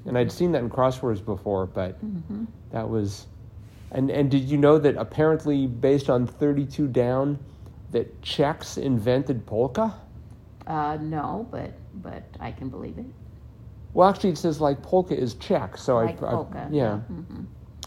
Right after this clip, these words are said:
Speaker 1: Um,
Speaker 2: It's also Polish.
Speaker 1: Mm-hmm. Oh, okay.
Speaker 2: Mm-hmm.
Speaker 1: Let's see, what else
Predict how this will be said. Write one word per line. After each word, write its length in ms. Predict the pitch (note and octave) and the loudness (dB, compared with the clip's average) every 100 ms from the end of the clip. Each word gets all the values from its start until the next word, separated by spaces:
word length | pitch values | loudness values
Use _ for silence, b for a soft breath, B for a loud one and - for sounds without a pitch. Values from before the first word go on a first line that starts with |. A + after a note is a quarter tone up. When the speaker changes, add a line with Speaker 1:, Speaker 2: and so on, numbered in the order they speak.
| B B - - | B B -16 -8
Speaker 1:
Um, 240 | A#2 A2+ A2 | -4 -2 -2
Speaker 2:
It's 100 | G#2+ | -2
also 340 | G#2+ - - - | -6 -10 -16 -14
Polish. 560 | - - - - - - | -14 -14 -16 -18 -18 -6
Speaker 1:
Mm-hmm. 420 | B2+ A2+ B2+ A#2+ B2 - - - | -2 0 0 0 -4 -8 -12 -4
Oh, 220 | G#2+ F#2 | -2 -2
okay. 260 | G#2+ G2 F#2 - - - - G3 | -4 -6 -8 -10 -16 -20 -14 -12
Speaker 2:
Mm-hmm. 360 | F3+ - A3+ F#3 - - - | -12 -12 -14 -14 -16 -14 -10
Speaker 1:
Let's 160 | B2+ | -8
see, 180 | - A#2 | -2 -2
what 320 | A2 C#3+ - | 0 -2 -4
else 400 | B2+ B2+ B2 B2+ | -6 -6 -6 -8